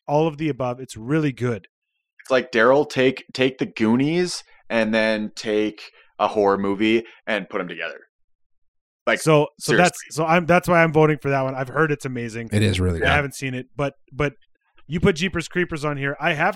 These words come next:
Speaker 1: heard that that was pretty good.
Speaker 2: Mm-hmm.
Speaker 1: But I, I don't
Speaker 2: Yeah.
Speaker 1: know. Is it just a corny horror movie? Is it, is it another one of many, or, or, or, or
Speaker 2: See
Speaker 1: what,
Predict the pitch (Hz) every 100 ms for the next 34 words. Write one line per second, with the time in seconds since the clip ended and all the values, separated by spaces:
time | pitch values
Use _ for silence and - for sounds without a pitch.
0 | - 254 202 143 147 165 160 180 156 131
1 | 147 104 _ _ - - _ _ _ _
2 | _ 110 107 151 - 156 165 156 160 165
3 | 131 143 160 160 - 156 165 165 143 147
4 | 180 190 214 185 151 147 151 143 147 143
5 | 143 147 147 135 123 135 165 190 131 120
6 | - _ _ _ _ 123 143 143 139 151
7 | 139 143 -